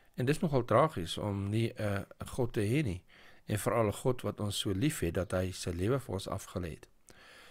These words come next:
Ehm, maar hier is 'n teksvers wat ek graag met u wil deel. En, ehm, dit is Openbaring vier vers elf,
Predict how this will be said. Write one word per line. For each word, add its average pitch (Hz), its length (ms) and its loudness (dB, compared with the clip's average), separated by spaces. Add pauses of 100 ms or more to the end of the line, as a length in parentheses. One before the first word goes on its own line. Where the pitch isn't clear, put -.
(340)
Ehm, 95 280 0
maar 98 120 2
hier 127 200 6
is 196 140 2
'n 175 80 2
teksvers 120 480 2
wat 98 140 -6
ek 101 80 -6
graag 104 280 0
met 98 160 -6
u 95 100 0
wil 87 180 -2
deel. 90 260 -2 (840)
En, 98 360 0
ehm, 95 300 0 (200)
dit 95 360 -2
is 110 320 2
Openbaring 98 560 0
vier 107 360 2
vers - 480 -4
elf, 127 540 0